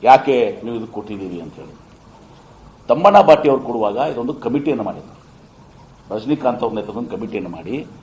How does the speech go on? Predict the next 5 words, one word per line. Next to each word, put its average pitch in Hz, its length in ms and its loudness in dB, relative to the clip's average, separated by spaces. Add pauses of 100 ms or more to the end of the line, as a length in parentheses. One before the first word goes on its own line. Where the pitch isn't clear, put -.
(600)
ಯಾರ್ಯಾರು 180 460 8 (1000)
ಯಾವ್ಯಾವ 156 280 8
ಬ್ರ್ಯಾಂಡಿಗೆ 131 360 4
ಎಂಡೋರ್ಸ್ 120 320 0
ಆಗಿದ್ದಾರೆ, 101 640 -4